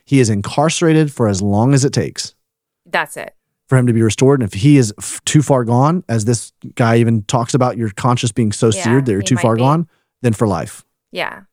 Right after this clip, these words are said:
Speaker 1: Right?
Speaker 2: And that
Speaker 1: And
Speaker 2: also, I mean, again, this is sort of a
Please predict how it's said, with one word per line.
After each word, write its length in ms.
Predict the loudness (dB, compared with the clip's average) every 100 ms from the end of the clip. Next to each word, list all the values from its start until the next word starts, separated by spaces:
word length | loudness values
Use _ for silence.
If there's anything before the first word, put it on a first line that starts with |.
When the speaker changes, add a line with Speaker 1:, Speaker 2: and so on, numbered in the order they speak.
| _
Speaker 1:
Right? 320 | -2 0 0 -4 _ _ _ _ _ _ _ -6
Speaker 2:
And 140 | -2
that 140 | -2 0
Speaker 1:
And 260 | 2 2 2
Speaker 2:
also, 220 | 2 0
I 100 | -2
mean, 200 | -4 -4
again, 340 | -4 -2 -2 -2
this 180 | -8 -10
is 80 |
sort 180 | -4 -4
of 100 | -2
a 180 | -4 -6